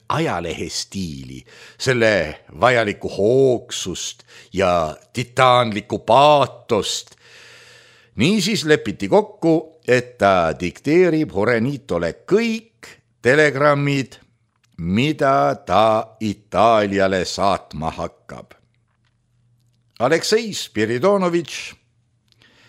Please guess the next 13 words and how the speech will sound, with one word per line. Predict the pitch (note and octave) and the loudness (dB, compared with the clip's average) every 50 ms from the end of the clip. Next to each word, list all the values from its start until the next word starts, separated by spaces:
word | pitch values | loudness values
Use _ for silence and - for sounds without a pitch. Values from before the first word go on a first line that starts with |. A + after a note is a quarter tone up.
| _ _ _ _ _ _ _ | _ _ _ _ _ _ _
keeldus | A2+ A#2+ D3 E3 E3+ E3 E3 D#3+ D3+ C#3+ D#3 D3+ - - - | 0 2 4 4 4 4 2 0 0 -2 -2 -2 -2 -6 -6
telegramme | - G#2 A2 A#2 B2+ B2+ A2 A2+ A#2+ A#2+ A#2+ B2 A#2+ G#2+ | -2 -2 0 2 0 0 0 0 -2 -2 0 -2 -2 -4
koostamast, | - F#2+ F2+ E2+ D#2+ - - - - F2+ E2+ E2+ E2+ D#2+ - - _ | -2 -2 -2 -4 -4 -6 -10 -10 -8 -8 -6 -6 -6 -8 -10 -14 _
kuna | - F2+ F2+ F2 E2+ | -10 -6 -4 -4 -4
ta | D#2 E2+ E2 | -4 -4 -4
ei | D#2+ D#2+ - | -4 -6 -6
sallinud | - G#2 A2+ B2 C3 B2+ C3 C#3 C#3+ C#3 B2+ A#2+ F2 | -6 -6 -4 -4 -6 -8 -8 -6 -6 -8 -8 -10 -10
lühidust. | D#2+ E2 E2 D#2 - D2+ D2+ D2 C2 - C#2+ C#2 - - - - - _ - _ _ _ _ _ _ _ _ _ _ _ _ _ _ | -8 -8 -8 -8 -10 -12 -14 -14 -16 -16 -18 -18 -16 -18 -18 -20 -20 _ -20 _ _ _ _ _ _ _ _ _ _ _ _ _ _
Kes | - A#3+ A#3 - - - - - - - | -4 -4 -4 -6 -8 -10 -10 -10 -6 -2
saab | G3 A3+ G#3 D#3 B2+ - - | 0 2 2 2 0 -2 -4
siis | - - F#3+ D3+ - - - _ _ | -8 -8 -6 -6 -8 -10 -12 _ _
tuhande | - A4 A4 F#4+ B3 - - G3 G3+ G3+ F#3+ D#3+ D#3 D#3 D3+ D3+ C#3 D3+ D3+ D3+ D3+ C#3 | -6 -2 0 0 0 2 4 4 4 4 4 2 0 -2 -2 -2 0 2 2 2 2 0
sõnaga | - - G#3+ A#3+ A#3 G3+ F3 D3+ C3+ B2+ A#2 G2+ F2+ A#2 B2+ | 0 0 0 2 2 2 2 2 4 2 2 0 0 0 2